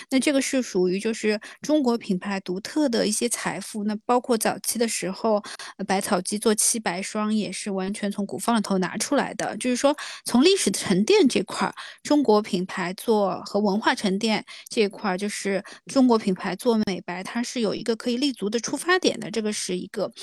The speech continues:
但是呢，就像，呃，刚才妮可和黄婷说的，就是我们相信中国，或者包括消费者相信中国品牌能做出温和的美白，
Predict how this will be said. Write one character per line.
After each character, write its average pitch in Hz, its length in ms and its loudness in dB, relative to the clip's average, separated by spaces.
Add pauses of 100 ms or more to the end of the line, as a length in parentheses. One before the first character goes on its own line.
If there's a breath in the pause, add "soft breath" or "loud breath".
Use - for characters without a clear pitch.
(300 loud breath)
但 330 180 4
是 330 200 2
呢， 262 240 6
就 294 280 2
像， 262 460 2 (440 loud breath)
呃， 135 680 0 (300)
刚 285 220 6
才 214 280 2
妮 220 120 6
可 175 260 0
和 196 560 0 (420 soft breath)
黄 190 440 0
婷 185 240 0
说 214 280 -2
的， 196 140 -2
就 240 100 -4
是 247 120 0
我 214 180 4
们 180 160 0
相 311 220 2
信 247 180 2
中 254 200 0
国， 185 440 -2
或 - 180 2
者 196 140 4
包 233 160 0
括 208 300 0
消 240 180 -2
费 240 160 -2
者 208 160 -4
相 233 180 -2
信 226 200 2
中 220 160 0
国 196 160 -4
品 185 220 -6
牌 180 240 -6
能 180 200 -2
做 233 200 4
出 220 280 0
温 370 180 6
和 180 280 4
的 185 100 2
美 185 240 -2
白， - 240 -6